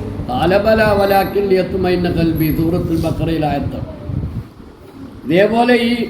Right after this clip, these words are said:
ഇദ്ദേഹം ഒരു മുജിതത്ത് എനിക്ക് കാണിച്ചു തരണോ? അപ്പൊ നബി പറഞ്ഞതാണ്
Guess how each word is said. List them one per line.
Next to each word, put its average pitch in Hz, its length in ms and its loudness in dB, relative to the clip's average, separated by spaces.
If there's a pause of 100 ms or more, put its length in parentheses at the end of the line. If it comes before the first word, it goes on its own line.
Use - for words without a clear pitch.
(120)
ഇദ്ദേഹം 208 420 0 (460)
ഒരു 202 120 0
മുജിതത്ത് 240 580 4
എനിക്ക് 240 180 0
കാണിച്ചു 202 500 0
തരണോ? 180 320 0 (2250)
അപ്പൊ - 200 -8
നബി 165 260 2
പറഞ്ഞതാണ് 143 640 0